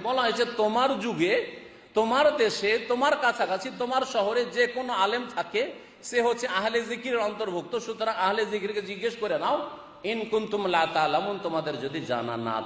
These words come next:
থাকে। জনগণ, তাহলে মানুষ, জনগণরা আলেমদের কাছ থেকে জেনে নেওয়ার চেষ্টা করবে, এটা হচ্ছে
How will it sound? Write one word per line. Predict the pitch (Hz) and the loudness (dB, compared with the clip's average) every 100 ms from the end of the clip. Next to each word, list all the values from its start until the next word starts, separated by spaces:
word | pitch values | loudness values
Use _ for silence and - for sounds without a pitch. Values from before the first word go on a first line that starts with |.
| - | -4
থাকে। | 104 - 104 98 87 80 78 82 - 190 - - - - 254 - - _ - - _ _ _ - - - - - - 123 | -6 -6 -8 -8 -12 -14 -18 -20 -16 -16 -16 -20 -20 -20 -20 -20 -20 _ -20 -20 _ _ _ -20 -20 -20 -20 -20 -8 4
জনগণ, | 180 220 254 262 294 302 - | 6 6 6 6 6 2 0
তাহলে | 240 190 190 226 - - - - - - | 2 2 2 0 -2 -8 -14 -16 -18 -6
মানুষ, | 120 156 190 - - - - - - - _ _ - - _ 131 | -2 0 0 -4 -10 -14 -18 -20 -20 -20 _ _ -20 -20 _ -2
জনগণরা | 151 170 202 180 | 0 2 2 2
আলেমদের | 208 - 160 175 185 180 | 0 0 0 0 -2 -4
কাছ | 175 151 - | -2 -4 -4
থেকে | 147 139 143 | -6 -4 -4
জেনে | 131 147 | -2 -2
নেওয়ার | 139 151 196 185 | 0 0 0 -2
চেষ্টা | 180 - | -4 -4
করবে, | 147 139 127 156 - | -2 -4 -4 -6 -6
এটা | 160 156 160 | -6 -2 -2
হচ্ছে | 147 - 131 | -2 -2 -2